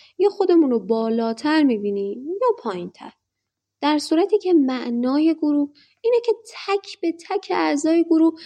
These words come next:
متناسب با توانمندی‌های خودشون وزنه اندوخته همدیگر رو کاملتر بکنن. همه اعضا می‌دونن که به هر صورت خلاها و نقصایی دارن،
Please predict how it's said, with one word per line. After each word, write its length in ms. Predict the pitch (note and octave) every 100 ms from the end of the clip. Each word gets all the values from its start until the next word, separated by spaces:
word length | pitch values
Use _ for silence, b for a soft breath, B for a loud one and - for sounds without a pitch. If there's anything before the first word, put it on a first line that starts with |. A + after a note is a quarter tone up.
| B _
متناسب 760 | B3 B3 - B3 B3 B3 - D#4+ D#4+
با 140 | A3 A3+ -
توانمندی‌های 960 | A#3 A3+ A#3 A#3 A#3 A#3 A3+ A#3 E4 G4
خودشون 680 | - E4+ E4 - E4+ E4+ b b b _ _ _ G#3 G3+
وزنه 760 | A#3+ A#3 - B3 C#4 B3+ A3 - -
اندوخته 600 | C#4 C#4 D4 D4 - G#4 F#4
همدیگر 380 | E4+ D#4+ D#4 D#4+
رو 80 | E4
کاملتر 720 | - A#3+ A3+ A3 G#3+ A#3+ A#3
بکنن. 520 | A3 G3+ G3+ G#3+ A3+ _ _ _ _ _ _ _
همه 420 | - G#4+ C5 A#4+
اعضا 200 | G4+ G4 G#4+ A4
می‌دونن 640 | A#4 A#4 D#4+ B3+ G3+ G3
که 140 | D4+
به 200 | D#4 - F#4
هر 300 | G#4 A4+ G#4
صورت 600 | - - C#4+ E4 C#4 B3+ B B _
خلاها 520 | - D#4+ E4+ D#4+ A4+
و 240 | A#4 A#4
نقصایی 360 | G#4+ - A4 D4+
دارن، 400 | B3+ B3+ C4